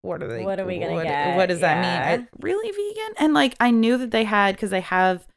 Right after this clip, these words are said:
Speaker 1: they do, like, catering or wholesale, um, for baked goods, and they have some vegan options or whatever that they bring down to the city. So I was like, "She knows what vegan means." And Jesse also, like, sent her
Speaker 2: Yeah.
Speaker 1: examples and, like, kind of explained it. But, like, when we wo-, woke up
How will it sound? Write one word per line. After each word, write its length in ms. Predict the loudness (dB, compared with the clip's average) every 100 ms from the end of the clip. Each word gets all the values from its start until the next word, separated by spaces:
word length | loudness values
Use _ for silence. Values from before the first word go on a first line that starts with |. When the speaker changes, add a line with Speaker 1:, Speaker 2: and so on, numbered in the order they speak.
| _ _ -2
Speaker 1:
they 100 | 0
do, 100 | 2
like, 160 | 0
catering 560 | 0 -2 0 0 -2 -4
or 60 |
wholesale, 720 | -2 0 0 0 0 2 0 -2
um, 180 | -4 -4
for 120 | -4
baked 280 | -4 -6 -4
goods, 200 | -4 -4
and 60 |
they 60 | -6
have 80 | -6
some 140 | -8
vegan 220 | -6 -4
options 380 | -4 -4 -6 -6
or 100 | -4
whatever 320 | -4 -4 -4
that 160 | -4 -4
they 80 | -4
bring 220 | -4 -4
down 180 | -2 -4
to 60 |
the 80 | -6
city. 340 | -8 -6 -6 -6
So 80 | -6
I 20 |
was 80 | -6
like, 120 | -8
"She 160 | -4
knows 320 | -2 -2 -4 -8
what 140 | -8
vegan 280 | -6 -4 -4
means." 220 | -4 -2
And 140 | 0 2
Jesse 240 | 2 2
also, 220 | 2 4
like, 240 | 4 2 -2 -18 -8
sent 280 | 0 2
her 100 | 2
Speaker 2:
Yeah. 80 | 0
Speaker 1:
examples 680 | 2 4 4 6 8 8 6
and, 140 | 0
like, 160 | -2 -2
kind 220 | -2 -2
of 80 | -2
explained 440 | -4 -6 -2 2
it. 200 | 4 2 -4 -20 _ _ _ -20 -2
But, 160 | 0
like, 220 | 2 2 4
when 220 | 6 6
we 120 | 4
wo-, 300 | 4 4 2 -2
woke 400 | 0 2 2 2
up 320 | 2 2 -2